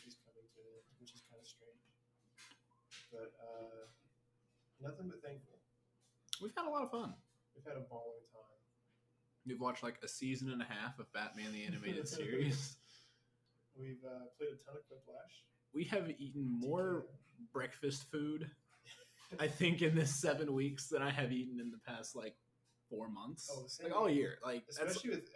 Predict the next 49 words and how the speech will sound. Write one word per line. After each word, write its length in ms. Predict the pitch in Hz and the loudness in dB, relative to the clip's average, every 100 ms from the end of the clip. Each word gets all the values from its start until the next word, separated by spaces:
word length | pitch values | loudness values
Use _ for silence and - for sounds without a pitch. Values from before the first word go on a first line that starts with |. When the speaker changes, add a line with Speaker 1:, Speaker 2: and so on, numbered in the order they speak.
| 135 | -6
Speaker 1:
at 80 | 135 | -4
F 120 | 147 | -4
C 220 | - 147 | -6 -6
with 200 | 147 139 | -8 -8
college, 340 | - 127 147 151 - | -10 -6 -4 -6 -12
I 40 | 160 | -10
don't 160 | 160 151 _ - | -8 -10 _ -20
eat 140 | 123 | -20
breakfast 360 | 131 127 131 123 | -20 -20 -20 -20
food 120 | 127 113 | -20 -20
a 80 | - | -20
ton 260 | 117 117 113 _ _ - | _ -20 -20 _ _ -12
'cause 140 | 127 | -12
the 80 | 123 | -12
caffeine's 580 | - 135 139 - 120 120 | -14 -12 -12 -14 -20 -20
really 140 | - - - | -18 -18 -20
bad 80 | - | -20
<laughs> 240 | - - | -20 -20
breakfast. 580 | - - _ - - - - | -20 -20 _ -20 -20 -18 -4
Speaker 2:
Like, 120 | 143 | 2
that's 180 | 175 - | 2 4
all 240 | 139 135 | 6 6
we 80 | 123 | 4
eat. 200 | 117 - _ | 0 -2 _
That's, 340 | 165 180 - 208 | 0 0 0 4
like, 160 | 139 | 4
if 160 | 135 143 | 4 2
you 140 | 180 | 2
and 80 | 220 | 4
me 80 | 196 | 6
are 60 | 175 | 8
like, 220 | 143 135 | 6 4
"Hey, 340 | 247 208 - - | 8 8 6 0
are 80 | |
you 180 | 139 180 | 0 2
hungry?" 360 | 185 190 208 220 | 2 4 8 6
It's 140 | 139 | 6
like, 140 | 131 127 | 2 4
"Yes." 480 | 160 156 - - - 135 | 2 2 -4 -10 -10 -6
"Okay, 220 | 135 113 | -2 0
we'll, 220 | 131 135 135 | 0 0 0
we'll 120 | 147 | 2
make, 180 | 151 143 | 2 4
like, 220 | 127 - - 123 | 2 0 -10 0
bacon 320 | 131 131 127 | 0 2 0
and 120 | 120 | 0
eggs 480 | 117 110 123 120 117 | 0 -2 -6 -10 -8
Speaker 1:
Pancakes, 180 | 113 117 | -6 -2
Speaker 2:
or 240 | 120 110 | 0 -2